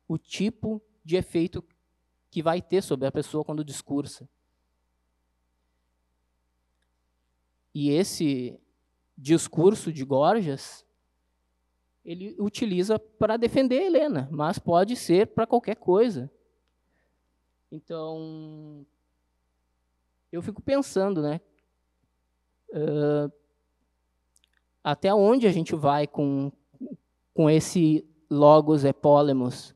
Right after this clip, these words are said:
com essa tradição que visa aprender o ser,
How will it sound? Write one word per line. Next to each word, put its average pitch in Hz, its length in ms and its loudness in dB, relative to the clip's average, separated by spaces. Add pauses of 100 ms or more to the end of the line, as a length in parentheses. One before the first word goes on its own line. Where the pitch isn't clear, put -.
(100)
com 147 100 0
essa 143 220 -2
tradição 156 880 0 (520)
que 165 140 -2
visa 151 500 4
aprender 180 920 4
o 165 100 0
ser, - 480 -2